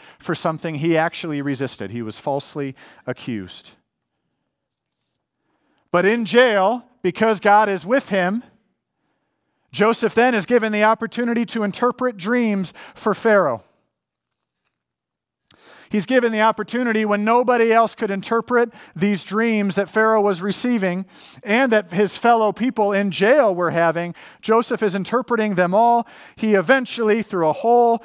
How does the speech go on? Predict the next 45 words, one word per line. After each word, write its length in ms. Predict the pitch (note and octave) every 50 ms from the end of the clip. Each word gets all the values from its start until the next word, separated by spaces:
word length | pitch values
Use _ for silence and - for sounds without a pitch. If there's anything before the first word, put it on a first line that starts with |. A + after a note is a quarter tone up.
| - - -
other 260 | - G3 A3 G#3+ A3
series 380 | - - - A#3 A3+ A3+ G#3 E3+
of 100 | G3+ F#3+
events, 420 | G3 E3+ G3 A3 B3 A#3+ - - G3+
ends 340 | F#3+ G#3 A#3 A#3 A3+ F3 G#3
up 220 | A3+ A3+ A3 - F#3+
elevated 680 | G3 G#3+ A3+ A#3 A3 G3 A3 A3 A3 A3 A3+ G#3 - - - - -
and 140 | G3+ F3+ F3+
becomes 400 | E3+ E3+ E3 - G3 F#3 F3+ -
second 360 | - A#3 A#3 A3 - A3+ G#3+
in 100 | G#3 G#3
charge 340 | - - G#3 G3 G3 F3+ D#3+
of 80 | F3+ D#3+
all 240 | F#3 F#3+ G3+ G3
of 100 | F#3+ E3
Egypt. 500 | F3+ F#3+ D3 B2+ B2 G#2 - _ - - _ _ _ _ _ _ _ - - _
We'll 100 | - C#3+
talk 280 | - - F#3+ F#3 F3+ -
about 260 | G3 F#3 F#3 F3+ -
that 180 | G3 F#3 F#3+ F#3
next. 420 | F3+ F#3+ F3 - - - - - _ - - - -
So 200 | - - A3+ G3+
when 180 | F#3 G#3 G#3+ G3+
his 180 | G#3+ G3+ -
brothers 560 | - A3 A3+ A#3 B3 B3+ C4 C4+ C#4 A3+ - - - - -
are 200 | - F3 F3+ F#3
in 140 | F#3 F#3 F#3
need 280 | F#3+ G3+ A#3 B3+ B3 G#3+
of 100 | F#3+ -
food 320 | - - A3+ A#3 B3 B3+
and 100 | A3+ G3
assistance 580 | F3+ - - C4 C4 - - - C4 C4 A3+ -
and 120 | F3+ -
a 40 | G3
famine 520 | - - G#3+ G#3 G#3 A3+ A3+ A3+ A3+ A3
comes, 480 | - - - A3+ G#3 F#3 E3+ D#3 C3+ - - - - -
he's 200 | - A3+ F#3+ D3
been 160 | G3 G3 F#3+
separated 640 | - - - B3 B3+ - - G3 F#3 F3 E3+ E3+ D3
from 160 | - F#3 E3+
them 220 | E3+ E3+ F3 F3 F3
all 240 | F3 F3 F#3 G3
of 100 | G3+ F#3+
this 180 | E3+ G3 F#3+ -
time. 360 | - G3+ D#3+ C#3 B2+ A2+ G2